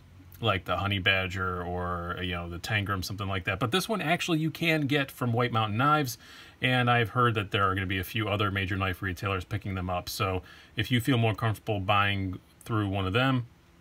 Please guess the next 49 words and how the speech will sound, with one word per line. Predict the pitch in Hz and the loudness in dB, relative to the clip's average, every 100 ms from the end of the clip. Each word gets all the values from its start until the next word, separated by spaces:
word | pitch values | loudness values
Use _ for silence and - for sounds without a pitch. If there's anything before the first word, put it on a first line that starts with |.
| - | -8
where | 95 | -4
you | 92 | 0
get | 98 | 0
a | 101 | 2
little | 95 | 0
bit | 98 | -2
more | 95 92 | -2 -4
support, | - 107 143 135 98 | -6 -6 0 0 0
if | - | -6
something's | 95 95 90 | -6 -6 -2
wrong | 110 113 | 0 2
with | 113 | 2
it, | 113 - | 2 0
you | 92 | -8
can | 92 | -8
return | 92 - 113 | -6 0 2
it | 107 101 | 2 -2
or | 104 | -4
whatever | 104 101 101 | -2 0 -2
e-, | 107 | -2
more | 107 101 | -2 0
easily, | 110 104 107 107 - - - - 117 | 0 0 2 2 0 -16 -20 -6 0
then | 117 | 2
you | |
can | 120 143 | 4 2
do | 185 | 4
that. | 107 92 | 2 2
White | 104 127 | 0 2
Mountain | 139 123 | 2 2
Knives, | 127 127 113 - - - - | 2 2 -2 -8 -18 -12 -2
great | 110 107 | -2 0
company | 104 110 | -2 -2
to | 98 | 2
buy | 104 98 | 4 2
from. | 117 98 98 | 0 -2 -2
I | |
buy | 95 101 | 0 0
stuff | - 107 - | 0 -4 -4
from | 104 | -4
them | 92 | 0
all | 113 | 0
the | 127 | 0
time. | 113 101 101 - - - _ - - _ - - 120 | 2 2 2 -8 -20 -20 _ -20 -20 _ -20 -8 -2
You | |
can | 113 92 | 0 4
find | 147 131 | 4 6
it | |
on | 117 | 6
there, | 107 101 | 6 4